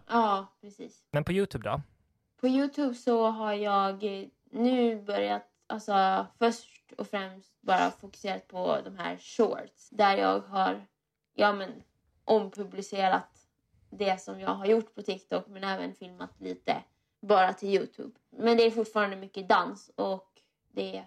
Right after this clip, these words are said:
Speaker 1: sånt som jag gör. Men nu har jag tänkt att jag ska försöka lägga ut lite vloggar och sånt som vanliga videos också. Bara
Speaker 2: Mm.
Speaker 1: för att det ska finnas både och.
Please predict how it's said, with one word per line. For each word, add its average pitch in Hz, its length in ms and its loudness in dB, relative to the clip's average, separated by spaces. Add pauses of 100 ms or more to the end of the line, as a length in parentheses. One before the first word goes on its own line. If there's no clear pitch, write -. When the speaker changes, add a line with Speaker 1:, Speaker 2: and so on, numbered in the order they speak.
Speaker 1:
sånt 190 400 -16
som 196 140 -18
jag 190 100 -8
gör. 202 280 2
Men 208 220 -6
nu 226 160 0
har 226 120 0
jag 202 160 0
tänkt 190 240 -10
att 196 100 -10
jag 190 120 -6
ska 190 120 -16
försöka 185 420 -4
lägga 185 240 -6
ut - 120 -20
lite - 180 -18
vloggar 185 540 2
och 180 60 -8
sånt - 340 -14
som 180 220 -10
vanliga 190 400 2
videos 180 420 -10
också. - 340 -12 (480)
Bara 202 180 4
Speaker 2:
Mm. 143 140 4
Speaker 1:
för 185 80 0
att - 40 -16
det - 80 -18
ska 196 160 -12
finnas 190 360 -14
både 202 200 4
och. - 320 2